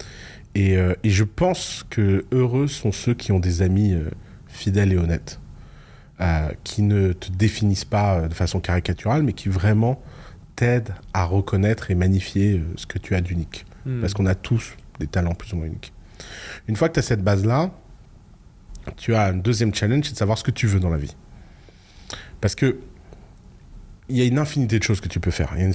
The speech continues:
Speaker 1: une infinité de choses que tu peux apprendre. Mais il y a que quelque chose que tu aimes. Et en fait, comprendre que le désir est un instrument au service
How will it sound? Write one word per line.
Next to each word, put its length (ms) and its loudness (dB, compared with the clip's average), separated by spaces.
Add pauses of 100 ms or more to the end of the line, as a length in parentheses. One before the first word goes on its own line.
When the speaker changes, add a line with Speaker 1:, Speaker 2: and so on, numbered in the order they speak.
Speaker 1:
une 80 4
infinité 320 0
de 60 -2
choses 160 0
que 100 -4
tu 120 -8
peux 100 -4
apprendre. 340 -8 (440)
Mais 120 2
il 40 4
y 40 4
a 60 2
que 120 -4
quelque 280 -2
chose 200 0
que 80 -4
tu 160 -4
aimes. 140 -4 (880)
Et 100 0
en 60 2
fait, 300 -2 (360)
comprendre 580 0
que 140 -4
le 120 4
désir 960 -2 (560)
est 180 -2
un 180 4
instrument 640 2 (220)
au 80 -2
service 760 0